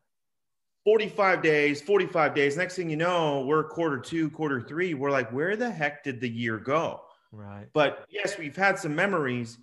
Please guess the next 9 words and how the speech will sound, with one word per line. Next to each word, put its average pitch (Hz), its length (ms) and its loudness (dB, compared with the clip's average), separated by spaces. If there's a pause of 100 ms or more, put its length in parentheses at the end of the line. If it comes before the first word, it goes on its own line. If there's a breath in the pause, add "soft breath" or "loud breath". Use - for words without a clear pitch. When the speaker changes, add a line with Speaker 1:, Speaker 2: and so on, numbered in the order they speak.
(280 soft breath)
Speaker 1:
but 143 100 0
the 147 80 -2
thing 180 280 -2
is 156 220 -6 (1300)
of 139 160 -2
not 165 300 0
being 147 340 -2 (320)
completely 139 460 -4
present 120 500 -2